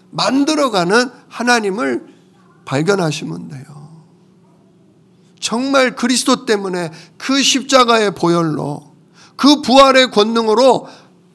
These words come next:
하나님이 한 명 한 명을 만들어 가시는 걸 여러분이 확인하면 여러분도 달라져요. 욥도, 욥도 그랬지 않습니까?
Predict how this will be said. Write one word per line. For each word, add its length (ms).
하나님이 680
한 440
명 200
한 180
명을 280
만들어 540
가시는 440
걸 200
여러분이 440
확인하면 960
여러분도 460
달라져요. 680
욥도, 520
욥도 280
그랬지 300
않습니까? 680